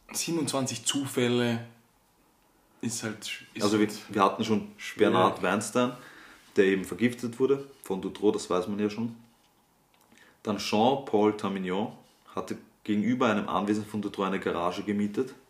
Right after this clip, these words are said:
Speaker 2: Nachdem er einen Freund erzählte, dass er wichtige Informationen im Fall Dutroux hätte, ist sein Fuß in einem Fluss gefunden worden. Seine Leiche ist bis heute nicht gefunden worden.
Speaker 1: Was?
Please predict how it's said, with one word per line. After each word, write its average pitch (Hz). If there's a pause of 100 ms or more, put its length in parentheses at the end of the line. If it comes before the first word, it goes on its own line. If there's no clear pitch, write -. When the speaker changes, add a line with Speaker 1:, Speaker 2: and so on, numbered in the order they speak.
(1300)
Speaker 2:
Nachdem 101
er 107
einen 107
Freund 101
erzählte, 104
dass 104
er 98
wichtige 104
Informationen 101 (400)
im 95
Fall 98
Dutroux 95
hätte, 98
ist 104
sein 101
Fuß -
in 95
einem 95
Fluss 110
gefunden 95
worden. 95 (120)
Seine 90
Leiche 90
ist -
bis -
heute 87
nicht 87
gefunden 92
worden. 104 (480)
Speaker 1:
Was? -